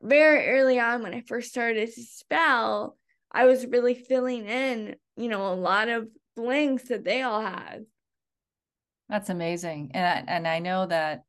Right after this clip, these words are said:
Speaker 2: um, with people who have strokes, myself included, is you wanna know what happened.
Speaker 1: Right.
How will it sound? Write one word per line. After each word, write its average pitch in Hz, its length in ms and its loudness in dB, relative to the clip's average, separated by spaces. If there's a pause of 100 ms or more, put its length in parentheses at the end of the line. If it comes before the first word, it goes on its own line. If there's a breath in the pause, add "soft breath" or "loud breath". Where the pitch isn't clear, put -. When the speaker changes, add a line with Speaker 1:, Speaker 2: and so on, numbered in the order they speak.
(140)
Speaker 2:
um, 151 640 -6 (200)
with 160 280 -8
people 165 300 -8
who 156 80 -8
have 160 120 -2
strokes, 151 380 -10
myself 156 360 -4
included, 156 480 -6
is 147 160 -6
you 156 100 -4
wanna 175 280 0
know 165 260 0
what 151 220 0
happened. 143 800 -4 (340)
Speaker 1:
Right. 170 360 2